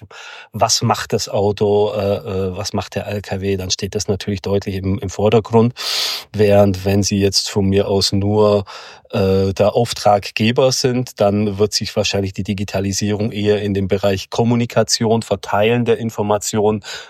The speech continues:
äh, Zurückbekommen von Informationen und dann vielleicht auch Abrechnung, äh, dann eben halt widerspiegeln.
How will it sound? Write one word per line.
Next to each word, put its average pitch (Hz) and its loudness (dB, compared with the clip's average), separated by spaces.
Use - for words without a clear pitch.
äh, 104 2
Zurückbekommen 120 -2
von 113 -2
Informationen 107 2
und 98 -4
dann 98 -4
vielleicht 95 -4
auch 95 -8
Abrechnung, 101 -2
äh, 101 0
dann 104 0
eben 95 -8
halt 98 -4
widerspiegeln. 101 -4